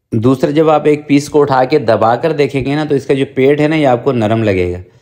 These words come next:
जब पेट इसका नरम होगा, तो ये इस बात की निशानदेही करता है कि गुलाब जामुन आपके अंदर से सिक चुकी है। तो ये देखें दोस्तों, गुलाब जामुन का कलर है, ये बिल्कुल परफेक्ट हो गया है। तो इस तरह से आप उठाएं और एक पीस को उठा के ना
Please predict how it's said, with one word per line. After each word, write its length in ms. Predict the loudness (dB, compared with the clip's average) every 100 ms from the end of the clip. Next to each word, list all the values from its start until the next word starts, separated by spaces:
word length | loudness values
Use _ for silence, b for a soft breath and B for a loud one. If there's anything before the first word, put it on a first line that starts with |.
| b b -4
जब 180 | -4 0
पेट 260 | 0 2 0
इसका 180 | -2
नरम 240 | 0 2 2
होगा, 220 | 0 0
तो 140 | 2 2
ये 140 | 0
इस 240 | -2 -4 0
बात 260 | 0 0
की 80 | -2
निशानदेही 640 | -2 -2 -2 -2 0 0 0
करता 280 | -2 0 0
है 140 | 0
कि 120 | -2
गुलाब 320 | -2 0 0 0
जामुन 220 | 0 -2
आपके 240 | -2 -2
अंदर 200 | -2 -2
से 160 | -2 -6
सिक 240 | -4 -8
चुकी 340 | -8 -12 -8 -6
है। 240 | -6 -12 b b b b b _ _ _ _ _ _ _ _ _ _ _ _ _ _ _ _ _ _ _ _ _ _ _ _ _ _ _ _ _ _ _ _ _ _ _ _ _ _ _ _ _ _ _ _
तो 80 | 0
ये 160 | 2 4
देखें 220 | 4 4
दोस्तों, 260 | 2 0 0
गुलाब 260 | 2 2
जामुन 180 | 2 0
का 100 | 0
कलर 260 | 0 0 2
है, 180 | 2 2
ये 80 | 0
बिल्कुल 260 | -2 -2 -2
परफेक्ट 440 | -2 -2 -4 -4
हो 200 | -4 -2
गया 200 | 0 0
है। 160 | 2 0
तो 140 | 0 -2
इस 160 | 0
तरह 120 | -2
से 120 | 0 0
आप 140 | 0
उठाएं 400 | -2 -2 -2 -2
और 240 | -2 -4
एक 340 | -2 -2 -2 -2
पीस 200 | -8 -2
को 80 | 0
उठा 220 | 0 0
के 120 | 0
ना 200 | -2 -4